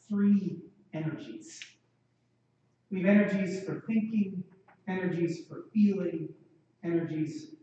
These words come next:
for doing. And personality,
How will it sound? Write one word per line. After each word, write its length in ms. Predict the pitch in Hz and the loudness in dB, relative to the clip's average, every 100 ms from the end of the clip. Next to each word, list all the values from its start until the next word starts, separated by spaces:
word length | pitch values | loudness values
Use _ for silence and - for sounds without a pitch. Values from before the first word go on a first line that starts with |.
| _ _ _ - | _ _ _ -14
for 80 | |
doing. 320 | 151 131 123 - - - _ _ _ _ _ _ _ _ _ _ _ _ _ _ _ _ _ _ _ _ - | -12 -10 -10 -12 -20 -20 _ _ _ _ _ _ _ _ _ _ _ _ _ _ _ _ _ _ _ _ -8
And 160 | 170 | -6
personality, 1000 | 277 277 233 208 208 208 175 135 139 151 | -2 -2 2 4 4 4 2 -2 -4 -8